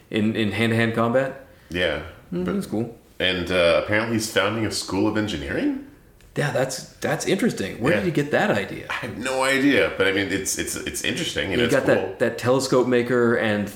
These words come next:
Speaker 1: apparently some woman that made a, uh,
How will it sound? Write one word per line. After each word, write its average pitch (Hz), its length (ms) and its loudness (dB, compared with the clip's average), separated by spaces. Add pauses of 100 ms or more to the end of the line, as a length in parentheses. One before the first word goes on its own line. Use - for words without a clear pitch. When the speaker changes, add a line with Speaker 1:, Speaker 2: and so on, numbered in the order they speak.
(120)
Speaker 1:
apparently 123 380 0
some 117 260 2
woman 113 220 4
that 104 120 2
made 107 320 2
a, 95 540 -2 (180)
uh, 87 200 -4